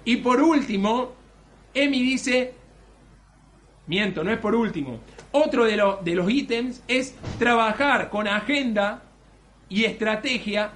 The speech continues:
en bloques de laburo. Ahora, ¿cómo voy a tener estrategia si no sé cuánto quiero generar? ¿Cómo voy a tener bloques de trabajo si no entiendo lo que estoy construyendo o lo que no estoy construyendo?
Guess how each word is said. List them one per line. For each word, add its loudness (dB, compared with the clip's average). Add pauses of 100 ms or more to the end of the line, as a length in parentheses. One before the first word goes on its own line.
en 2
bloques 2
de 0
laburo. 0 (300)
Ahora, 2
¿cómo -2
voy 0
a 0
tener -2
estrategia -2 (160)
si -2
no 2
sé -2
cuánto 0
quiero 0
generar? -4
¿Cómo 0
voy 0
a 2
tener 0
bloques 0
de -2
trabajo -2
si -6
no 2
entiendo 0
lo 2
que -6
estoy -2
construyendo -2
o 0
lo -2
que -6
no -4
estoy -4
construyendo? -4